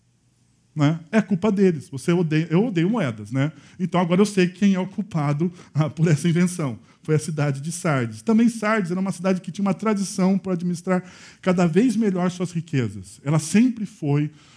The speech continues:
no mundo antigo, uma cidade muito rica. Muito rica. Uma cidade muito bem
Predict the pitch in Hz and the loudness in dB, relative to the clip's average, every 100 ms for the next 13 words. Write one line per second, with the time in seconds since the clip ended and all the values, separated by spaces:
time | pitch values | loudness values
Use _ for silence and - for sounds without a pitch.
0 | - 147 151 170 226 226 185 - - 135 | -4 0 2 4 4 2 0 -2 -6 -6
1 | 127 135 143 _ _ 143 143 143 147 131 | -6 -10 -14 _ _ -2 -2 -2 -4 -2
2 | 135 135 123 139 - _ _ 123 127 127 | 0 0 -2 -10 -12 _ _ -2 -2 -2
3 | - 120 - - - _ _ _ _ _ | 0 0 -2 -18 -20 _ _ _ _ _
4 | _ _ _ 135 127 117 110 98 - _ | _ _ _ 0 0 -2 -6 -6 -14 _
5 | _ _ _ _ _ _ _ _ _ _ | _ _ _ _ _ _ _ _ _ _
6 | _ _ _ _ _ _ _ _ _ _ | _ _ _ _ _ _ _ _ _ _
7 | - 123 123 143 143 135 123 143 156 156 | 0 0 2 2 2 2 0 0 0 -2
8 | 123 135 135 | 0 2 2